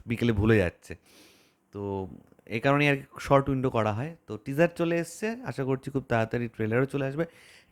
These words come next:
ট্রেলার এলে আরও সেখানে হয়তো আরও কিছু রিভিলেশন করা হবে, গল্প সম্পর্কে হয়তো আরও কিছু দেওয়া হবে। গল্প আমরা বুঝতে পেরে গেছি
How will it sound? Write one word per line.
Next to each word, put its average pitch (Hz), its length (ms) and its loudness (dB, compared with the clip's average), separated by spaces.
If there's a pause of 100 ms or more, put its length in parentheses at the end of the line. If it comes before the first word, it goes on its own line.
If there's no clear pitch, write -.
ট্রেলার 165 360 6
এলে 143 280 0
আরও 127 400 -2
সেখানে 117 360 -6
হয়তো 110 220 -4
আরও 107 220 0
কিছু 127 220 -6
রিভিলেশন 107 500 -2
করা 104 200 0
হবে, 104 200 2
গল্প 98 300 -4
সম্পর্কে 101 300 -6
হয়তো 98 160 -6
আরও 107 200 -2
কিছু 123 200 -6
দেওয়া 113 160 2
হবে। 107 120 2
গল্প 113 260 0
আমরা 226 180 0
বুঝতে 190 300 -4
পেরে 147 240 -2
গেছি 135 200 -6